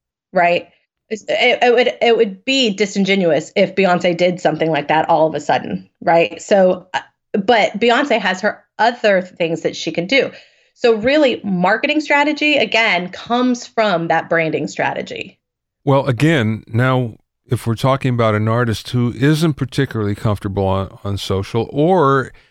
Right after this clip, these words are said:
Speaker 2: is, but only on one platform,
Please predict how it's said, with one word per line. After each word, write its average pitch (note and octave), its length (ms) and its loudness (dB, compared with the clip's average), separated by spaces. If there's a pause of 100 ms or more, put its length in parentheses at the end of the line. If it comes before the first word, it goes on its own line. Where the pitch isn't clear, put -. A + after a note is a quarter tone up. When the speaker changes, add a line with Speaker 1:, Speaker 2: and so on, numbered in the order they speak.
(280)
Speaker 2:
is, D#3 360 2
but B2+ 300 0
only C3+ 340 2
on A2 640 -4
one B2 320 2
platform, A2 680 -2